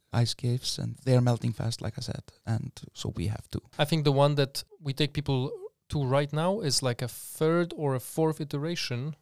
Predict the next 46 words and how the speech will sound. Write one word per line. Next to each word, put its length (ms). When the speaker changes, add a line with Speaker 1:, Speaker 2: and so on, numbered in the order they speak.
Speaker 2:
I 60
Speaker 1:
Yeah. 80
Speaker 2:
remember 300
I 120
used 140
to 40
go 140
to 100
the 100
first 300
one 100
that 160
was 140
there, 260
Speaker 1:
Yeah. 120
Speaker 2:
was 120
discovered, 580
Speaker 1:
Yeah. 160
Speaker 2:
and, 100
uh, 240
when 140
the 80
operation 360
has 120
started. 420
Speaker 1:
Mm. 300
Speaker 2:
Then 200
I 40
remember 320
was 200
another 300
one 320
next 260
to 120
it. 140
Now 220
it's 160
a, 120
yet 240
another 300
one. 320
Speaker 1:
Mm. 180
Speaker 2:
So 360
they 120
melt 280
out, 380